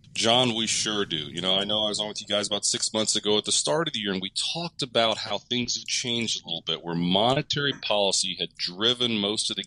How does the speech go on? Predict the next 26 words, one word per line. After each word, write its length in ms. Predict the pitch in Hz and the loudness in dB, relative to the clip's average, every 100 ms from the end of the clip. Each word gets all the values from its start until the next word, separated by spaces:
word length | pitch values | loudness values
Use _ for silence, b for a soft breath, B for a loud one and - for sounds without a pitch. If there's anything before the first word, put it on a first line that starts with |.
| - | -4
gains 320 | 98 101 90 | -2 -2 0
in 60 | 87 | -2
the 60 | |
economy 480 | 80 - 107 110 104 | -2 -2 0 2 0
and 60 | 98 | 0
the 40 | |
stock 300 | - 87 87 87 | 0 0 -2 0
market 280 | 82 90 - B B B | 0 -2 -10 B B B
for 80 | 185 | 2
about 200 | 202 175 | 4 4
eight 180 | 165 156 | 0 -2
years 340 | 185 175 107 | -4 -2 0
after 200 | 104 110 | -2 -4
the 60 | 110 | -4
financial 400 | 110 117 - 113 | 0 0 -2 -2
crisis. 540 | 95 85 - 67 - B B B - | -2 0 0 -2 -4 B B B -4
Well, 100 | 98 | 0
now 280 | 101 120 143 | 2 2 2
we've 200 | 156 131 | 2 2
opened 300 | 127 - 117 | 2 2 4
up 240 | 113 - | 4 2
the 80 | 107 | -4
new 160 | 104 104 | -2 -2
toolbox 580 | - 127 107 92 90 | -4 -4 0 0 0
of 80 | 95 | -4
fiscal 600 | - - 143 - - 110 | -6 -4 0 0 0 -6